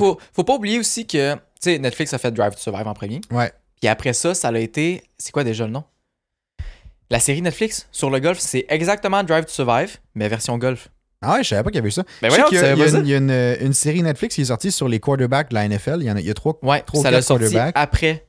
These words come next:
Speaker 1: le golf, ça me semble. Je, je
Speaker 2: Ouais,
Speaker 1: sais plus
Speaker 2: ben
Speaker 1: c'est
Speaker 2: oui, parce que ça, c'est sorti, le truc de, de la N F L, c'est sorti il y a genre, euh, trois, quatre mois, là.
Speaker 1: Ah, ok, ben c'est ça.
Speaker 2: Quand même
Speaker 1: Ça
Speaker 2: récent,
Speaker 1: fait pas
Speaker 2: là.
Speaker 1: tant longtemps. Euh, Parcours de champion, c'est ça en français. Je sais pas c'est quoi en anglais le titre,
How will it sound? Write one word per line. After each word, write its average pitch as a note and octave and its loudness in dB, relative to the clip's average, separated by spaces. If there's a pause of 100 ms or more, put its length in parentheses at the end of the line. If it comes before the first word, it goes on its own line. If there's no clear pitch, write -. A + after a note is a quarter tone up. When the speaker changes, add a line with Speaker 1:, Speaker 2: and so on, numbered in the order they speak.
(200)
Speaker 1:
le B2+ 0
golf, B2 0
ça A2+ -8
me G#2+ -8
semble. G#2 -8
Je, B2+ 4
je B2 2
Speaker 2:
Ouais, B2 4
Speaker 1:
sais - -2
plus G3+ -6
Speaker 2:
ben A#2+ 4
Speaker 1:
c'est C3+ 4
Speaker 2:
oui, G3+ 4
parce B2 0
que C3+ 2
ça, G#3 0
c'est E3+ -2
sorti, B2+ -4
le B2+ 0
truc F3 -6
de, A#2 2
de A2 -4
la A2 0
N G#2+ -2
F - -6
L, A2+ -6
c'est - -12
sorti A2 -12
il C3+ -6
y - 2
a A2 2
genre, G2 -2
euh, F#2 -4
trois, G#2 -10
quatre F#2+ -10
mois, G#2+ -6
là. G2+ -6 (240)
Speaker 1:
Ah, F#3 4
ok, F#3 0
ben B2+ 4
c'est A#2+ -6
ça. G#2+ -4 (100)
Speaker 2:
Quand A2+ -2
même A2+ 0
Speaker 1:
Ça G2+ -2
Speaker 2:
récent, G#2 -4
Speaker 1:
fait - -
pas G#2+ -4
Speaker 2:
là. A#2 -4
Speaker 1:
tant C#3 0
longtemps. D3 0 (380)
Euh, D#3 4 (500)
Parcours A3 2
de F3+ 0
champion, C#3 -4
c'est - -8
ça E3+ 0
en D3 2
français. C3+ -4
Je C#3 -6
sais - -8
pas E3 -4
c'est D#3 -6
quoi D#3 -2
en C3+ -2
anglais B2 -2
le A2+ -2
titre, - -8